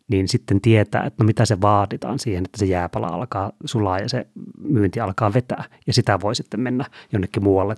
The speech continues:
testaamaan, että riittääkö se sama lämpötila vaikka U S A:ssa ja Kanadassa. Ja, ja, ja jos olettaa sitten sitä, että no kyllähän meillä se jääpala sulaa, kun laitetaan se tuonne maailmalle, niin se voi ollakin, että se ei sulakaan, että se,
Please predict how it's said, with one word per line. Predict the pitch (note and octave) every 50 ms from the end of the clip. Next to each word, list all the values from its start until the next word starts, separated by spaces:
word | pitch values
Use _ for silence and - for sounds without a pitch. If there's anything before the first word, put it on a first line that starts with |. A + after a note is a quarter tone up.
| - -
testaamaan, | B2 A#2+ - - A2+ G#2 G#2
että | - G#2+ -
riittääkö | A#2 A2+ A2 - - F#2+ F#2 G#2
se | G#2
sama | G2 - G2+ G2 F#2+ F#2
lämpötila | F2+ F#2 F#2+ F#2 - - - A2 -
vaikka | A2 - - - A#2+ - - - - - - _ -
U | E4+ - A2+ A#2 A2
S | -
A:ssa | A2 - - C3
ja | B2+
Kanadassa. | B2 - C#3+ B2+ G#2+ G2 - - - - - - _ _ - - - - - - - _
Ja, | B3+ - - - _
ja, | G3+ F#3 B2+ - -
ja | - A#2 G2 F#2+
jos | G2 G2+ - - - -
olettaa | - C3 G#2 G2 F#2+ - _ - - -
sitten | - - _ - C#3+
sitä, | - - -
että | G2 F2+ - A2
no | -
kyllähän | A2 G#2 F#2 F2+ F2+
meillä | F#2+ G2+ A#2+ - - - C#4 F#4 F4 _ _ _ _ E3 C#3
se | - A#2+
jääpala | G#2+ A2+ A2+ A2 - - A2 A2
sulaa, | - C3 B2 A2 G#2
kun | - - - - E3+ - - - - _ -
laitetaan | C#3 A2 A2 G#2+ G#2+ - G#2
se | F#2 A2
tuonne | A2 G#2 A2
maailmalle, | A#2 A#2+ B2+ A#2+ G#2+ G2 G2+ G#2+ G#2+ C3
niin | C3+ -
se | - A2
voi | G2 G2+ G#2+
ollakin, | A2+ G#2+ G2+ - - G2
että | F#2 - -
se | - -
ei | B2+ G#2+ G2
sulakaan, | - G#2+ G#2+ A2+ G#2+ - - - - - C#3 D#3+
että | - - -
se, | - -